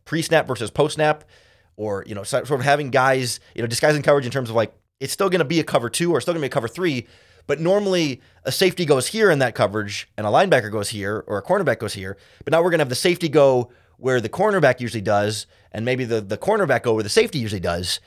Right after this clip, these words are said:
And so it's the same coverage, but it looks different because different players are moving into different, in, into, into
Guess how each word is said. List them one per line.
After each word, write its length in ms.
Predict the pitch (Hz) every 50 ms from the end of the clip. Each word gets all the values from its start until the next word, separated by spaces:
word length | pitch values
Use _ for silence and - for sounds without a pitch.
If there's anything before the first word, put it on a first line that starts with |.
| _ _ _ -
And 120 | 123 120
so 120 | - 147 127
it's 200 | 110 127 - -
the 100 | - 135
same 320 | - 214 190 156 131 113 - -
coverage, 760 | - - - 240 170 131 117 110 104 104 110 107 - - _ _ _ _ _ _ _ _ -
but 100 | 139 135
it 80 | 123 -
looks 340 | 123 156 214 - - - -
different 460 | - 147 127 - 127 120 104 78 -
because 240 | 120 - - 127 107
different 300 | 113 143 - 135 - -
players 340 | - 175 180 180 156 135
are 80 | 131 117
moving 340 | 120 139 147 151 147 131 127
into 140 | 123 120 113
different, 400 | 107 117 - 123 98 67 - -
in, 120 | - 120 -
into, 340 | - 127 120 117 107 - -
into 280 | 127 120 113 101 87